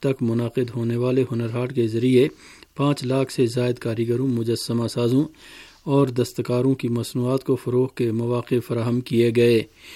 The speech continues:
انہوں نے ہنر ہاٹ کو روزگار کے مواقع میں فروغ کا ذریعہ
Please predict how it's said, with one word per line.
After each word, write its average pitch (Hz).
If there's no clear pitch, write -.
انہوں 147
نے 143
ہنر 120
ہاٹ 135
کو 131
روزگار 117
کے 127
مواقع 117
میں 127
فروغ 117
کا 123
ذریعہ 117